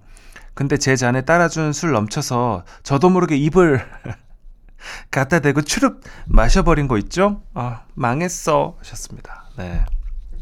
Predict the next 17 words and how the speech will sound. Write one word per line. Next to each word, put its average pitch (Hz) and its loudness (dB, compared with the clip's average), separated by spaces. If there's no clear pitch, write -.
너무 143 2
또 165 2
그 131 0
클래식이네요. 131 2
우리 143 0
또 147 0
그 135 -2
옛날부터 135 -2
이제 117 -4
꽁트에 180 -2
많이 139 2
나오던 127 0
그런 104 -4
장면들인데, 110 -4
예, 95 -2
여기에서 143 2
이제, 107 -2